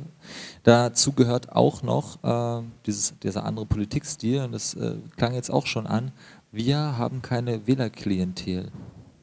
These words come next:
Wir haben sowas nicht. Wir haben jetzt, wir können sagen, okay, es sind die, äh, jungen, gut gebildeten, männlichen, das ist aber nicht eine klassische Klientel im politischen Sinne. Es sind eben nicht die Arbeiter oder eben die Nichtarbeiter. Es sind ein,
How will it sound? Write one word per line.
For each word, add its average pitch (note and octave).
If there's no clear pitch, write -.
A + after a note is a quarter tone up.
Wir G#2
haben A#2
sowas F#2+
nicht. -
Wir G#2
haben B2
jetzt, -
wir -
können G#2+
sagen, G2
okay, G#2
es F#2+
sind F#2+
die, G2
äh, G2
jungen, G#2+
gut B2+
gebildeten, G#2
männlichen, G#2
das G#2+
ist G#2+
aber G2+
nicht G#2
eine G#2
klassische G#2
Klientel G#2
im G2
politischen G2
Sinne. A2
Es F#2+
sind G2+
eben G2+
nicht G#2
die -
Arbeiter F#2+
oder F#2+
eben G2
die F#2+
Nichtarbeiter. F#2+
Es -
sind G#2
ein, G2+